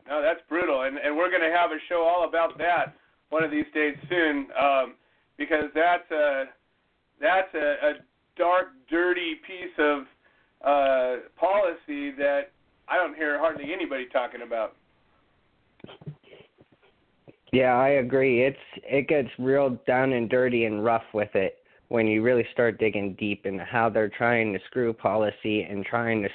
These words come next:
Speaker 2: stop, you know, good people who are willing to sign up on a registry, pretty much saying, "Hey, I'm willing to let you know that I'm using this, but in order to do that, you're just gonna start taking my rights away."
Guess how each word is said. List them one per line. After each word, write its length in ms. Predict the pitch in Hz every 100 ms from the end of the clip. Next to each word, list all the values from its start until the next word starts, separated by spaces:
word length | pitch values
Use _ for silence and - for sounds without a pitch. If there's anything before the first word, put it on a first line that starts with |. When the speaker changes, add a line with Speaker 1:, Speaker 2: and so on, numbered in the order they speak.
| -
Speaker 2:
stop, 400 | 120 104 98 _ _ _ _ _ _
you 120 | 123 131
know, 160 | 120
good 340 | 110 143 135 -
people 380 | 147 139 117 113
who 160 | 123
are 140 | 117 107
willing 360 | 123 135 135
to 100 | 110 -
sign 260 | 135 135 131
up 220 | 131 -
on 160 | 113
a 120 | 104 98
registry, 920 | 107 135 139 104 - - 98 101 - - - _ _ -
pretty 160 | 139
much 180 | 135 120 -
saying, 260 | 143 131 110
"Hey, 280 | 123 131
I'm 220 | 107 123 123
willing 420 | 127 123 120 110 -
to 140 | 123
let 260 | 113 120 -
you 200 | 120 110
know 280 | 110 127
that 160 | 117 107
I'm 160 | 107 104
using 460 | 120 151 120 95
this, 180 | 98 113 - - - - - -
but 280 | 123 113 -
in 160 | 120 120
order 280 | 127 123 110
to 140 | 110
do 180 | 107 117
that, 180 | 117 95
you're 140 | 117
just 220 | 113 107
gonna 160 | 117 107
start 220 | - 104 -
taking 240 | 101 107
my 180 | 95 95
rights 280 | 98 104 -
away." 280 | 123 127